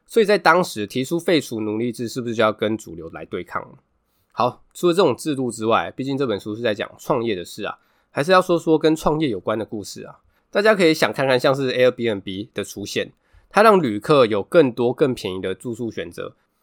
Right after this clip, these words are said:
也让屋主可以轻松有效的出租没有用到的房间嘛，或是 Uber 啊，其他外送平台的出现，也提供了很好的服务给大家。大家想看看这些公司，他们的想法是不是其实都很简单，哦，却都可以变成很有价值的事业。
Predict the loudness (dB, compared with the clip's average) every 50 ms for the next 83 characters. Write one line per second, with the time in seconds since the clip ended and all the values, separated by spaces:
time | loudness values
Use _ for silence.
0 | _ _ _ 2 4 6 6 6 4 2 0 0 0 -2 -2 -4 -2 0 0 2
1 | 2 0 0 -2 0 0 2 4 4 4 4 4 4 0 0 0 2 2 2 0
2 | -2 -6 -8 -8 -8 -6 -6 -4 -2 2 2 2 2 2 0 -2 -2 -2 -2 -2
3 | -4 -4 -8 -8 -10 -10 -12 -12 -12 -10 -10 -10 -10 -12 _ _ _ _ _ -4
4 | -4 -4 -4 -6 -4 -2 0 0 0 0 0 2 4 4 4 6 6 4 2 0
5 | -4 -2 0 2 4 4 4 2 2 0 -2 -4 -6 -10 -10 -8 -8 -8 -6 -8
6 | -8 -8 -10 -10 -10 -10 -6 -4 -4 -6 -6 _ _ _ _ _ -6 -4 -2 -2
7 | 0 2 4 4 6 6 6 6 4 2 0 0 2 2 2 2 0 -4 -6 -8
8 | -10 -10 -10 -10 -10 -8 -6 -6 -6 -6 -8 -12 -12 -12 -16 _ _ _ _ _
9 | _ _ _ _ _ 0 2 2 4 2 2 0 -2 -2 0 2 2 2 2 0
10 | 0 0 0 2 2 2 2 0 -2 -2 0 0 2 2 2 2 2 2 0 0
11 | 2 0 0 -2 -2 -4 -4 -4 -4 -4 -6 -4 -2 -2 -2 -4 -6 -10 -10 -12
12 | -10 -8 -10 -10 -10 -12 _ _ _ _ _ _ -4 0 4 4 6 6 6 4
13 | 6 4 4 6 4 4 4 2 2 0 0 0 0 0 0 0 2 2 2 2
14 | 0 -2 -8 -10 -10 -10 -12 -12 -10 -10 -8 -8 -10 -10